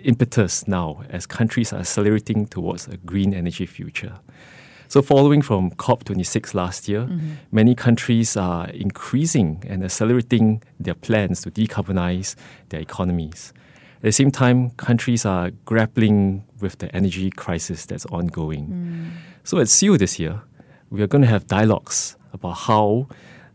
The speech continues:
Speaker 1: countries can work together to achieve cleaner, more sustainable, and secure and resilient energy sources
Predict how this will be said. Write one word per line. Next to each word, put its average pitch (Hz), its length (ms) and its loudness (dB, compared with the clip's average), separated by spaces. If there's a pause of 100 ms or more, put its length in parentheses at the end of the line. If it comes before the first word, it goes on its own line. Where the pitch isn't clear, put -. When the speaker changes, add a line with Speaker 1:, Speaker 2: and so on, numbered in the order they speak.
(100)
Speaker 1:
countries 131 540 0
can 123 460 -2
work 117 220 2
together 95 580 0 (560)
to 95 200 0 (300)
achieve - 800 -2
cleaner, 131 560 2 (580)
more 120 200 4
sustainable, 127 880 2 (580)
and 117 520 0
secure 107 800 2
and 85 80 -4
resilient 95 540 -2
energy 90 260 -4
sources 127 540 -4